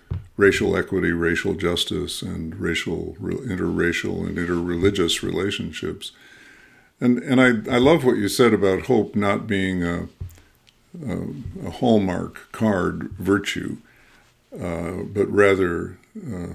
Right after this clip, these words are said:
hopeful actions, which you may not feel, but, but you take. It's, it's kind of like the notion that love is not a, a Hallmark card virtue. It's, it's the doing of the thing. It's, it's an action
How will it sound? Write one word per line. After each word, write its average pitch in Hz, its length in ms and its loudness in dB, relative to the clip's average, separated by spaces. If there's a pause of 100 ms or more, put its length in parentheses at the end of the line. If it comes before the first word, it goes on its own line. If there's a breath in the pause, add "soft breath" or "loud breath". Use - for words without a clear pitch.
(120)
hopeful 95 580 2
actions, 101 760 0
which - 420 -6
you 101 200 -6
may 92 180 -2
not 87 260 -6
feel, 139 380 4
but, 107 440 -4
but 104 120 -4
you 98 160 -4
take. - 460 2
It's, - 240 -6
it's 120 260 -2
kind 131 300 6
of 104 100 2
like 98 340 0 (600 soft breath)
the 104 100 0
notion 98 420 0
that 92 140 -4
love 104 320 4
is 92 160 -4
not 95 300 -4
a, 95 280 -6 (300)
a 113 320 -4
Hallmark 95 680 0 (580 loud breath)
card 98 500 2
virtue. 90 500 0
It's, - 320 -6
it's - 240 -10
the 107 140 -2
doing 104 480 6
of 87 220 -6
the 90 100 -4
thing. 90 420 -8
It's, - 300 -10
it's - 260 -8
an 98 240 -6
action 95 640 -4